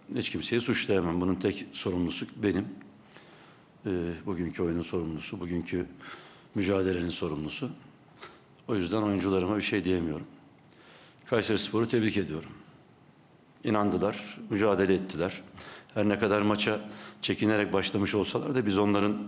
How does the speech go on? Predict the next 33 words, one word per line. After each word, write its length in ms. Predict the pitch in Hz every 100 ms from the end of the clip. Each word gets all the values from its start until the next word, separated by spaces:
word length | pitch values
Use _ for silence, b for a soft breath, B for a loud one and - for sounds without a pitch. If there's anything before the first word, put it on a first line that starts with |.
| 113
e, 60 | 95 92 90 90 90 87 90 95 101 101 92 - - - - - B B B
kendilerine 480 | - 98 104 113 110
güven 440 | 110 107 117 117 104
duymasını 540 | 107 101 98 98 110 -
sağlayacak 580 | - - 101 92 87 117 - - B B B B
bir 60 | 110
oyun 180 | 107
ortaya 340 | 104 95 101 87
koyduk. 480 | 90 95 127 - -
Ve 100 | 143
onlar 320 | 113 104 92
da 80 | 107
her 80 | 104
geçen 340 | 90 - 85
dakika 280 | 80 80 120
kendilerine 460 | 107 92 90 98 92
daha 180 | 92
da 60 | 92
güvenli 340 | 87 85 85
oynamaya 360 | 90 80 76 73
başladılar. 560 | 76 - 80 87 120 - B B B B B B B -
Biz 300 | 143 113 90
de, 120 | 117 - B B B - -
e, 500 | 110 110 110 - -
kendi 420 | - 107 98 110 -
zora 280 | 104 101 98
soktuğumuz 480 | 104 95 - 90 80 92 -
maçı 320 | 101 - 135 139 -
çevirmeye 440 | 127 120 104 95
gayret 300 | 87 76 73
ettik 340 | 76 - 139
ve 200 | 135 127
başaramadık. 560 | 135 - 120 95 78 113